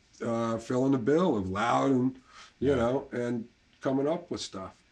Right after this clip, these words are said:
Speaker 2: Yeah, I'd never heard him. He sounds real good. I mean, he had really had it
Speaker 1: Yeah.
Speaker 2: together. It was like, it was interesting, but I was like, "Who is
Speaker 1: He's
Speaker 2: he?"
Speaker 1: got great effects. He's got one of these magic pedal
Speaker 2: Yeah, yeah,
Speaker 1: boards.
Speaker 2: yeah,
Speaker 1: He's
Speaker 2: I
Speaker 1: got,
Speaker 2: remember that. He
Speaker 1: he's
Speaker 2: was a
Speaker 1: got
Speaker 2: huge
Speaker 1: great
Speaker 2: pedal board.
Speaker 1: attack. He's the
Speaker 2: Yeah.
Speaker 1: type of, you know, that's what I,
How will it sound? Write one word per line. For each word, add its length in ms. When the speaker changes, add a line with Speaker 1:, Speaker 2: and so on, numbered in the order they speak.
Speaker 2:
Yeah, 140
I'd 120
never 220
heard 200
him. 120
He 80
sounds 320
real 120
good. 220
I 60
mean, 140
he 60
had 220
really 240
had 80
it 40
Speaker 1:
Yeah. 120
Speaker 2:
together. 320
It 60
was 180
like, 100
it 80
was 160
interesting, 440
but 80
I 80
was 100
like, 220
"Who 300
is 60
Speaker 1:
He's 180
Speaker 2:
he?" 60
Speaker 1:
got 200
great 180
effects. 500
He's 120
got 180
one 120
of 40
these 120
magic 440
pedal 300
Speaker 2:
Yeah, 180
yeah, 160
Speaker 1:
boards. 320
Speaker 2:
yeah, 60
Speaker 1:
He's 80
Speaker 2:
I 40
Speaker 1:
got, 40
Speaker 2:
remember 240
that. 160
He 60
Speaker 1:
he's 80
Speaker 2:
was 100
a 20
Speaker 1:
got 140
Speaker 2:
huge 260
Speaker 1:
great 240
Speaker 2:
pedal 160
board. 100
Speaker 1:
attack. 360
He's 160
the 80
Speaker 2:
Yeah. 60
Speaker 1:
type 260
of, 120
you 120
know, 180
that's 260
what 140
I, 140